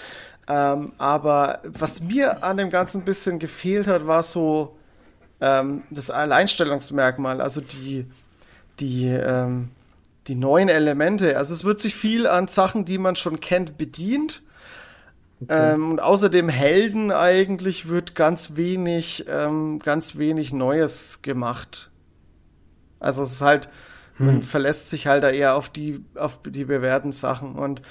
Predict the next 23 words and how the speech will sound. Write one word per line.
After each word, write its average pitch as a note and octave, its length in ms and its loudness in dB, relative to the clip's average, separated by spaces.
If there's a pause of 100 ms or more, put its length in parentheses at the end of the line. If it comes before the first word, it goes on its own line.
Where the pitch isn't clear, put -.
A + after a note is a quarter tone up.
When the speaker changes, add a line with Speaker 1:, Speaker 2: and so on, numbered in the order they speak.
(200)
Speaker 1:
das - 120 -4
fand D#3+ 220 4
ich D3 100 -4
ein D#3 80 -4
bisschen C#3+ 320 -2
schade. C3+ 380 2
Ich C3+ 80 -4
meine, C#3 240 -2 (120)
Postapokalypse D#3 1080 0
ist D3 240 -2
ja B2+ 160 2
auch C3+ 220 2
jetzt - 440 -4 (960)
<laughs> - 160 -12
nichts D3 300 -4
Neues C#3+ 260 2
Speaker 2:
Nichts D3+ 160 0
Speaker 1:
und C#3+ 120 2
Speaker 2:
Neues, C#3+ 240 4
ne? C#3+ 240 2
Speaker 1:
ziemlich C#3 380 2
Speaker 2:
Ja. D#3 100 -2
Speaker 1:
ausgelutscht. D#3 760 -2